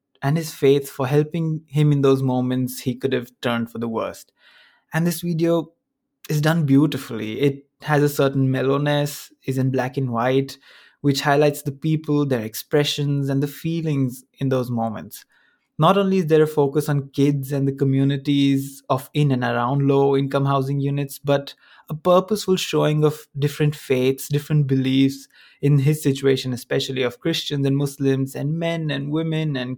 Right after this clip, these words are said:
kids of diverse cultures and skin tones, it just captures a very authentic, simple, daily reality of people in that community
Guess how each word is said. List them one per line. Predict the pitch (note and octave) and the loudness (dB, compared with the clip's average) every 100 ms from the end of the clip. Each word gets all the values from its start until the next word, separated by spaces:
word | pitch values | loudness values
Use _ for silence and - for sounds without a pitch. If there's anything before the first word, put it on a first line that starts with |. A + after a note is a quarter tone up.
| - | -4
kids | E3 E3 C#3+ C#3+ | 2 2 0 -6
of | B2+ | -6
diverse | C3 C3 C#3 D3+ D3 | 0 2 2 0 -2
cultures | - C#3 C3+ C#3+ C3+ | -4 -4 -2 -2 -2
and | A#2+ A2+ | -4 -10
skin | - D3 C#3+ | -2 -2 0
tones, | D3 C#3+ C#3+ - _ - _ _ _ | -2 -2 -4 -8 _ -20 _ _ _
it | E3 | -2
just | D#3+ A3+ - | 0 0 0
captures | D#3+ E3+ D#3+ | -2 -2 0
a | |
very | D3+ D#3 D#3 - | 2 2 0 -4
authentic, | C3+ - C#3 C#3+ C#3 C3+ C3 - | -6 -2 0 0 0 -2 -4 -10
simple, | - - D#3 D3 C#3+ C#3 C3+ | -12 -2 0 0 0 0 2
daily | C3 C3+ C#3 C#3 | 4 4 4 2
reality | B2+ A#2+ A#2+ A#2 B2 | 2 0 -2 -6 -8
of | A#2 - | -10 -6
people | C3 B2+ A#2+ | -4 -4 -4
in | A#2 | -4
that | B2 - | -4 -6
community | A#2 A#2 A#2+ A#2 A2+ A#2 | -6 -4 -6 -8 -10 -10